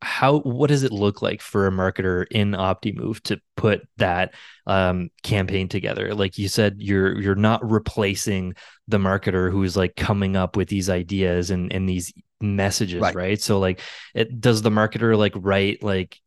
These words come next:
Speaker 1: a hundred different variations of the message? Does it just write, like, five of them and then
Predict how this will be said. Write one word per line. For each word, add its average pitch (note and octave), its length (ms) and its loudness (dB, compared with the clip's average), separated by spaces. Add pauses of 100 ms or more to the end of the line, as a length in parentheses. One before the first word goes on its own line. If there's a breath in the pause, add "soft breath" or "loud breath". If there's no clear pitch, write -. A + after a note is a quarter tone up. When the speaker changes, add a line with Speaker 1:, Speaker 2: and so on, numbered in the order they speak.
Speaker 1:
a G#2+ 60 0
hundred A2 400 2
different G2+ 300 0
variations G#2+ 680 2
of A2+ 120 -2
the A#2 80 2
message? A#2+ 560 0
Does G#2+ 160 2
it G2+ 60 2
just G2 280 -2
write, G2+ 380 0
like, G2+ 180 -4
five G#2 380 0
of A2 160 0
them A#2+ 240 2
and G2+ 160 0
then G2+ 220 0